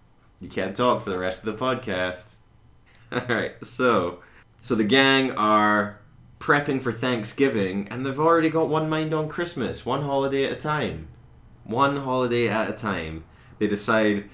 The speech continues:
it's probably a good idea, rather than buying presents for everybody, to do a Secret Santa, which is a great way of doing things, wouldn't you say, Elizabeth? Oh, damn it! Oh, I gotta say it three times?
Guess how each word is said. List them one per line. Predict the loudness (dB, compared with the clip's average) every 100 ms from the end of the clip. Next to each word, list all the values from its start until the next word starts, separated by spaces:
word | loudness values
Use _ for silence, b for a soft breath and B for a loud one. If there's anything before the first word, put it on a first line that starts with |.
| B
it's | -20
probably | -2 2 4 2
a | 2
good | 2
idea, | 2 2 0 0 0 -2 -8 B -4
rather | 0 2 2
than | 0
buying | -2 -2 -2
presents | -4 -6 -6 -8
for | -4 -4
everybody, | -2 -6 -6 -6 -8
to | -6 -4
do | -2
a | -2
Secret | -6 -4 -6
Santa, | -4 -4 -2 -4 -6 -12 b b b
which | -10
is | -6 -4
a |
great | 0 0 2
way | 0
of | -2 -2
doing | -4 -4
things, | -6 -8 -10 -8
wouldn't | -4 -4 -6
you |
say, | -6 -4
Elizabeth? | -2 -4 -6 -8 6
Oh, | 8 8 6
damn | 6 8 10
it! | 6 2 -10 B B B B B -18 -20 -20 -20 -20 -20 -20 -6
Oh, | -2
I | 2
gotta | 2
say | 2 0
it |
three | 0 -2
times? | 0 -2 -2 -10